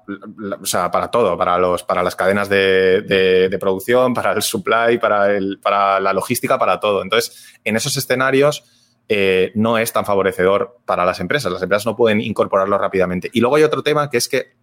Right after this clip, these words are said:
es verdad que la inflación afecta a las empresas, pero lo que más afecta a las empresas es si tenemos crecimiento o no lo tenemos. O sea, eso es muchísimo más importante que la inflación. Entonces, al final, eso acaba dominando.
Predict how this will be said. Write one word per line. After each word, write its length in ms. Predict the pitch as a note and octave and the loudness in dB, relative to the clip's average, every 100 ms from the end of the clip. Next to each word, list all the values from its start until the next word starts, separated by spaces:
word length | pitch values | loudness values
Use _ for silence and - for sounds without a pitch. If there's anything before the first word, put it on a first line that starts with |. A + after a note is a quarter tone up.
| _ | _
es 120 | - B2 | -4 0
verdad 320 | A#2+ B2 C3 | 2 2 0
que 60 | G2+ | -2
la 60 | |
inflación 420 | F#2+ G2+ F2+ A#2 A#2 | -4 -4 0 0 0
afecta 340 | F#2 G#2 A#2+ | 0 -4 -2
a 40 | |
las 120 | A#2+ A#2+ | -2 -2
empresas, 500 | A2+ B2+ B2+ C3+ - - _ | 0 0 0 -4 -6 -18 _
pero 180 | - G2+ | -2 2
lo 120 | G2 F#2+ | 2 2
que 140 | F#2+ | 0
más 220 | G2 C3+ | 0 0
afecta 320 | D3 C#3+ C3 | -2 -2 0
a 20 | C3 | 0
las 120 | A#2+ | 0
empresas 420 | A#2 C3 C#3 B2 | 0 -2 -2 -6
es 100 | B2 | -4
si 100 | B2 | -2
tenemos 300 | - G#2 A#2+ | 0 0 0
crecimiento 580 | A#2 A#2 A2 B2 C3+ C#3 | -2 -2 0 0 0 -2
o 60 | |
no 100 | G2 | 0
lo 100 | B2 F#2+ | 0 0
tenemos. 480 | F#2+ A2+ F#2 - _ _ | 0 -2 -4 -12 _ _
O 40 | - | -4
sea, 180 | G2+ - - - _ | -4 -4 -12 -20 _
eso 200 | B2+ B2+ | -2 2
es 140 | D3+ D3+ | 0 2
muchísimo 540 | B2 B2 E3 F3 D#3 | 0 2 0 0 0
más 180 | C3 B2+ | 0 0
importante 500 | B2+ A#2+ A#2+ B2+ C#3 | 0 0 0 -2 -2
que 80 | B2 | -2
la 60 | |
inflación. 360 | G2 G2 F2 F#2 | -2 -2 -4 -2
Entonces, 180 | F#2 A#2+ | -2 -2
al 80 | C3 | -2
final, 200 | C3+ C#3 | 0 0
eso 100 | C#3+ | 0
acaba 240 | C#3 C#3+ C#3 | 0 0 2
dominando. 540 | G2+ F2+ F2+ F#2 F2+ | 0 0 -2 -4 -10